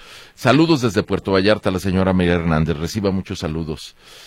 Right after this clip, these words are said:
Eh, por aquí, su servidor Carlos Sánchez. Quiero preguntarles qué opinan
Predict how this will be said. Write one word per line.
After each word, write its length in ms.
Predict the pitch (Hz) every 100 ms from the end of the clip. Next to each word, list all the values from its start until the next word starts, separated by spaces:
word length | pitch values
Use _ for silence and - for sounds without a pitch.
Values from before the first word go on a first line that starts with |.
| - -
Eh, 280 | 95 98 92
por 140 | 104
aquí, 680 | 98 127 127 127 113 98 90
su 140 | 101
servidor 420 | 110 95 107 120
Carlos 320 | - 127 113
Sánchez. 420 | 127 139 - 107 -
Quiero 220 | 117 117
preguntarles 540 | 117 98 107 101 101
qué 80 | 117
opinan 500 | 104 151 160 113